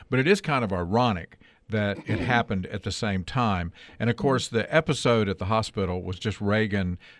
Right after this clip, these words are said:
Speaker 1: trying to be Reagan. He was being funny
Speaker 2: Mm-hmm.
Speaker 1: at a time when everybody was tense.
Speaker 2: That was something that we actually could laugh at in nineteen eighty-one,
Speaker 1: Right.
Speaker 2: or y'all could. I wasn't live yet, but that you could laugh at in nineteen eighty-one, and, but now it would be almost a legitimate question.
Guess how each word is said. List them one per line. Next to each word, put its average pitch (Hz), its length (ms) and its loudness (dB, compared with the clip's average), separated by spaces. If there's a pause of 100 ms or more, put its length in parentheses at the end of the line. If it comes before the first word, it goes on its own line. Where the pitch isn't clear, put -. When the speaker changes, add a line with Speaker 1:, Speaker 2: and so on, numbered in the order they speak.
(120)
Speaker 1:
trying 113 320 2
to 101 80 -2
be 117 180 0
Reagan. 107 560 2
He 107 140 -2
was 107 160 -4
being 107 380 0
funny 123 480 -2
Speaker 2:
Mm-hmm. 185 360 -2
Speaker 1:
at 110 120 -2
a 107 60 -2
time 110 540 0
when 101 140 0
everybody 107 420 0
was 95 220 -6
tense. 107 400 -4
Speaker 2:
That 262 100 4
was 262 160 4
something 254 380 -2
that 214 180 -2
we 220 220 2
actually 220 380 -2
could 269 220 4
laugh 202 340 2
at 190 320 0
in 190 140 -6
nineteen 190 320 -4
eighty-one, 180 300 -2
Speaker 1:
Right. 160 60 -6
Speaker 2:
or 165 40 -2
y'all 175 180 0
could. 180 220 -2
I 175 40 0
wasn't 165 200 -4
live 214 220 4
yet, 214 260 0
but 214 180 4
that 214 260 0
you 220 160 -2
could 294 240 4
laugh 214 300 2
at 208 140 2
in 190 100 -6
nineteen 202 340 -4
eighty-one, 190 420 -4
and, 190 260 -6
but 220 160 -4
now 214 400 2
it - 140 -6 (340)
would 185 320 -8
be 196 140 -6
almost 190 280 -6
a 175 40 -14
legitimate 151 520 -12
question. - 440 -14